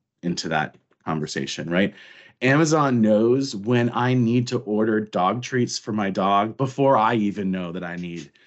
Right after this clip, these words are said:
to do that, right? So I'm getting served up like, "Hey, reorder your, your dog treats here," while you're,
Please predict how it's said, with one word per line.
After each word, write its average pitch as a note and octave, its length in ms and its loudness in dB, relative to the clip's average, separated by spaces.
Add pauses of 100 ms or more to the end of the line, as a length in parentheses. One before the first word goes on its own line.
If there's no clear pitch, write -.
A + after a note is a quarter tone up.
(180)
to - 180 -8
do E2 240 -6
that, C#2+ 280 -16 (460)
right? G2+ 260 -2 (120)
So D#3+ 160 2
I'm D#3 80 2
getting D#3+ 200 2
served D3+ 460 0
up D3 260 0
like, C3+ 160 0
"Hey, A#3 220 0
reorder C3+ 640 2
your, C3+ 300 0
your C#3 100 0
dog D3+ 300 0
treats G#2 400 -6
here," B2+ 400 0
while A2 220 -4
you're, G#2+ 340 -4